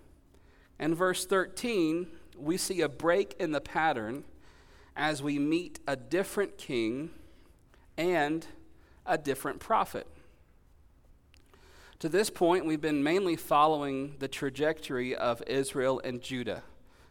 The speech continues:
And so as we're being introduced to kings, more often than not, they've been either kings of Judah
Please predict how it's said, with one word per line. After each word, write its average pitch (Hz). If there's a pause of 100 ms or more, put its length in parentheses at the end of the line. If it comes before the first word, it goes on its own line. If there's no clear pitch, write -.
And 123
so 127
as 127
we're 165
being 185
introduced 170
to 139
kings, 185 (380)
more 165
often 160
than 135
not, 175
they've 147
been 135
either 127
kings 127
of 110
Judah 208